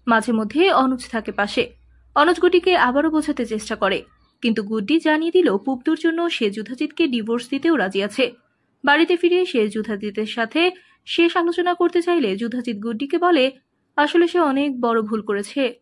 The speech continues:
রাস্তায় নানাজনের নানা কথা শুনে, তাই গুড্ডি যেন তাকে ক্ষমা করে দেয়, সেই সাথে অনুজও যেন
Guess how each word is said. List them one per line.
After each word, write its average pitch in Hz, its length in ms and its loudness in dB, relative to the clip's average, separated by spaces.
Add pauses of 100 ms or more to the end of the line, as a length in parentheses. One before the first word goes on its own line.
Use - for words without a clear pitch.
(440)
রাস্তায় 233 420 0
নানাজনের 285 540 0
নানা 247 260 0
কথা 247 240 -4
শুনে, 208 240 -4 (500)
তাই 277 140 2
গুড্ডি 277 260 0
যেন 339 200 0
তাকে 330 240 0
ক্ষমা 233 320 -2
করে 208 200 -4
দেয়, 233 200 2 (520)
সেই 240 200 2
সাথে 226 340 -4
অনুজও 302 320 0
যেন 330 180 0